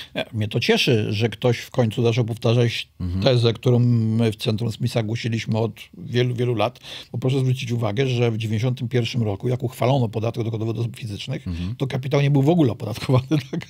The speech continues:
Speaker 1: Tylko wyłącznie praca i to horrendalnie wysoko.
Speaker 2: Tak.
Speaker 1: Potem podatek Belki, e, spowodował, że no przynajmniej trochę opodatkowano.
Speaker 2: No, dziewiętnaście procent,
Speaker 1: E, ale,
Speaker 2: proszę.
Speaker 1: no właśnie, no właśnie, dziewiętnaście procent było okej, tak?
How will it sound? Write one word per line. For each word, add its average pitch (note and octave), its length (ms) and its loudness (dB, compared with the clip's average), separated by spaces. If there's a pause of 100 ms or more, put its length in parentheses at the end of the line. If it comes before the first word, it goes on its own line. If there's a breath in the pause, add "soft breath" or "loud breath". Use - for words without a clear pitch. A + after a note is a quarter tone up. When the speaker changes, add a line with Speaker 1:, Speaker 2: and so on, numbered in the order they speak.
(280 loud breath)
Speaker 1:
Tylko D3 320 2
wyłącznie C#3 360 0
praca C#3 420 2
i C#3+ 80 2
to E3 100 2
horrendalnie E3+ 680 4
wysoko. F#3 480 0 (300 loud breath)
Speaker 2:
Tak. D#2+ 160 -8
Speaker 1:
Potem G#3 280 2
podatek D#3 360 4
Belki, C3 580 2 (400 loud breath)
e, B2+ 440 4 (260 loud breath)
spowodował, C#3+ 880 2
że B2+ 200 2
no C#3 140 2
przynajmniej F3 1080 4
trochę D3+ 560 4
opodatkowano. A2 1000 -2
Speaker 2:
No, F4+ 120 -2
dziewiętnaście C#3 640 2
procent, A#3+ 480 0
Speaker 1:
E, - 40 4
ale, D3 100 4
Speaker 2:
proszę. C#3+ 160 -2
Speaker 1:
no D#3+ 120 4
właśnie, C3 500 -4 (460)
no A3 100 -4
właśnie, E4+ 360 -8
dziewiętnaście F3+ 540 -8
procent E4 300 -8
było F4 160 2
okej, F#4 480 -4
tak? - 260 -12